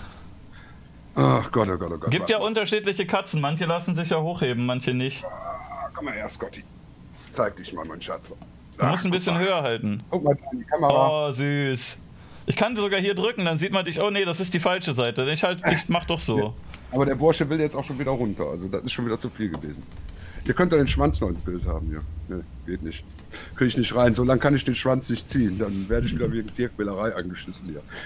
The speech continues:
Speaker 1: Kann ich auch nicht machen.
Speaker 2: Moment, ich muss mal hier eben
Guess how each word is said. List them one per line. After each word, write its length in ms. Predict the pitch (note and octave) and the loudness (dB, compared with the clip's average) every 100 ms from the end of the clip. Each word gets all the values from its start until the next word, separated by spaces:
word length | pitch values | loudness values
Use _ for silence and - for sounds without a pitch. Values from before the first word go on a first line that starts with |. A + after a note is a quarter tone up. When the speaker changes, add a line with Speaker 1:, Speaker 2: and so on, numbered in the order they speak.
| - - | -14 -4
Speaker 1:
Kann 140 | - A#2 | 0 2
ich 100 | G#2 | 2
auch 120 | A2 | 2
nicht 160 | G2 | 2
machen. 240 | F2+ D#2+ E2+ - - - - - | -2 -6 -10 -16 -20 -18 -16 -4
Speaker 2:
Moment, 500 | A2+ A#2 A2+ G#2+ G2+ | 0 0 0 0 -2
ich 120 | G#2 | -2
muss 200 | A#2 A#2 | -2 0
mal 100 | A#2 | 0
hier 220 | A#2 A#2 A2 | 0 0 0
eben 360 | A2+ A#2 A#2 | 0 0 -2